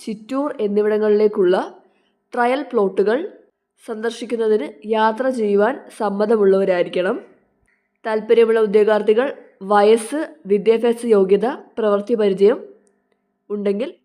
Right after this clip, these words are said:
എന്നിവ തെളിയിക്കുന്ന സർട്ടിഫിക്കറ്റുകളും അതിൻ്റെ കോപ്പികളും സഹിതം സെപ്റ്റംബർ രണ്ടിന് രാവിലെ പത്ത് മണിക്ക് സർട്ടിഫിക്കറ്റ് പരിശോധനയ്ക്കായി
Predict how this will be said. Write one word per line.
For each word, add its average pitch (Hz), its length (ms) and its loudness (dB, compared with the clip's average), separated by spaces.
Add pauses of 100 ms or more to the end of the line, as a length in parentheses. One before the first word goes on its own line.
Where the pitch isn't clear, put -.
(180)
എന്നിവ 262 200 -2 (120)
തെളിയിക്കുന്ന 208 420 0 (180)
സർട്ടിഫിക്കറ്റുകളും 202 840 0 (440)
അതിൻ്റെ 240 240 0 (120)
കോപ്പികളും 262 520 4 (100)
സഹിതം 185 340 -2 (640)
സെപ്റ്റംബർ 226 460 0 (120)
രണ്ടിന് 202 380 0 (840)
രാവിലെ 214 400 2
പത്ത് 190 220 -4 (100)
മണിക്ക് 190 280 -6 (540)
സർട്ടിഫിക്കറ്റ് 254 560 -2
പരിശോധനയ്ക്കായി 226 840 0